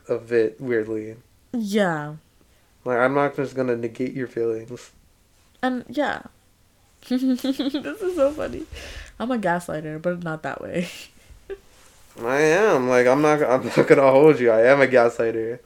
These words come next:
Speaker 2: Look, yeah. And I'm glad you finally admit it.
Speaker 1: But I'm not a liar, though.
Speaker 2: D-, see, this is gaslighting.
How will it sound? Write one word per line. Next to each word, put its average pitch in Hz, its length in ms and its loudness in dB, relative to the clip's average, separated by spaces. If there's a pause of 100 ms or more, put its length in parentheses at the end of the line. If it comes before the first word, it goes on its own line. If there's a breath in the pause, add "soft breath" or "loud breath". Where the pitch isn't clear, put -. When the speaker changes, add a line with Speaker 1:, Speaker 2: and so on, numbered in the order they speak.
Speaker 2:
Look, 285 300 -4
yeah. 233 500 0 (760)
And 247 120 -2
I'm 294 100 -2
glad 277 220 2
you 311 180 2
finally 233 460 -4
admit 220 320 -4
it. 170 400 -6 (1200)
Speaker 1:
But 135 160 8
I'm 143 80 8
not 156 140 8
a - 20 8
liar, 113 300 4
though. 104 260 -6 (480)
Speaker 2:
D-, 226 100 0 (800)
see, 339 200 12
this 262 320 12
is 233 140 6
gaslighting. 165 720 4